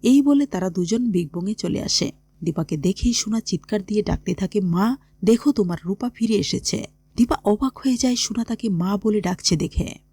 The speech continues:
দীপা রূপাকে জড়িয়ে ধরে কান্না করতে করতে বলে, "রূপা, তুই আমার এত কাছে ছিলি?" সোনা দীপার কাছে হাত জোর করে বলে, "মা,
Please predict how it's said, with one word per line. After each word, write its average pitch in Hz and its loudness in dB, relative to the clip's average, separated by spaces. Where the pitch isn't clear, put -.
দীপা 254 4
রূপাকে 247 2
জড়িয়ে 196 2
ধরে 220 -2
কান্না 180 -4
করতে 180 -6
করতে 175 -4
বলে, 190 0
"রূপা, 196 -2
তুই 262 6
আমার 262 2
এত 180 -4
কাছে 240 -2
ছিলি?" 247 0
সোনা 269 6
দীপার 208 0
কাছে 226 0
হাত 185 -2
জোর 196 -2
করে 208 0
বলে, 196 0
"মা, 180 -2